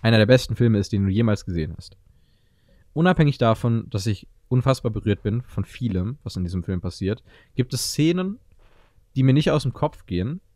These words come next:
die ich teilweise auswendig mitsprechen kann. Vielleicht auch, weil ich ihn fünfmal in vier Wochen gesehen hab, ist möglich. Ähm, aber es gibt so grandios gute Szenen. Und ich, ich, ich hab, glaube ich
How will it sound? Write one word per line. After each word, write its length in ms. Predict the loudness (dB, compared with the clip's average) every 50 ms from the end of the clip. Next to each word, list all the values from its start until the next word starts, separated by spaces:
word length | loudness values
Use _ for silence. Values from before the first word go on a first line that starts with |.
| _ _ -4
die 60 | -4
ich 60 | -4 -2
teilweise 400 | 0 2 2 2 2 2 2 0
auswendig 340 | 0 0 0 0 0 0
mitsprechen 460 | 0 -2 -2 -4 -8 -8 -6 -6 -6 -4
kann. 280 | -4 -4 -4 -4 -8 _ _ _ _ _ _ _ _ -10
Vielleicht 280 | -2 2 2 4 4 2
auch, 100 | 2 2
weil 100 | 4 2
ich 80 | 2 2
ihn 80 | 0
fünfmal 360 | 0 0 0 2 2 0 0
in 200 | 0 0 -2 -2 -4 -2
vier 180 | 0 0 2
Wochen 200 | 2 2 2 2
gesehen 260 | 0 2 2 2 2
hab, 180 | 0 -2 -4 -8
ist 180 | -10 -6 -2 0
möglich. 440 | 0 0 0 0 -4 -4 -6 -8 _ -20 -20 -20 -20 -20 _ _ _ _ _ _ _ -6
Ähm, 420 | -2 0 0 2 2 2 0 0 -2 _ _ _ _ _ _ _ _ _ _ _ _ _ _ _
aber 320 | 0 2 4 4 2 2 -2 _ _ _ _ _ -8
es 200 | -8 -8 -6 -6
gibt 300 | -8 -8 _ _ -14 -12
so 240 | -8 -6 -6 -6 -8 _ -14
grandios 680 | -10 -6 -2 0 0 2 2 2 2 2 0 0 -4
gute 220 | -8 -12 -12 -12 -10
Szenen. 380 | -4 -2 0 0 0 -2 -4 -8 -16 -20 -18 -8 -2
Und 180 | -2 -2 -2 -2 -6
ich, 220 | -6 -6 -6 -6
ich, 180 | -6 -6 -6 -6
ich 140 | -6 -4 -4
hab, 160 | -4 -4 _ 0
glaube 240 | 2 2 2 2 0
ich 280 | -4 -4 -6 -10 -14